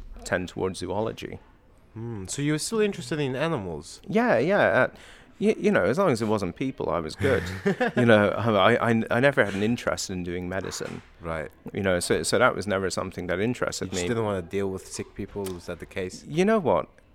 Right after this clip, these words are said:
Speaker 1: You know, people are hard work on a good day,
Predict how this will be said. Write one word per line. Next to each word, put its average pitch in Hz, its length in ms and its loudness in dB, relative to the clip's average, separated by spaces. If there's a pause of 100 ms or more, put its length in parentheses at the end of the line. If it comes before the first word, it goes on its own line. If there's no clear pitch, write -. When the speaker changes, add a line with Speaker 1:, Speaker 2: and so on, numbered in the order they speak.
(480)
Speaker 1:
You 156 100 2
know, 135 140 4
people 208 300 -2
are 101 120 4
hard 95 320 2
work 92 300 -2
on 90 120 -4
a 87 60 -2
good 85 240 -6
day, - 300 -6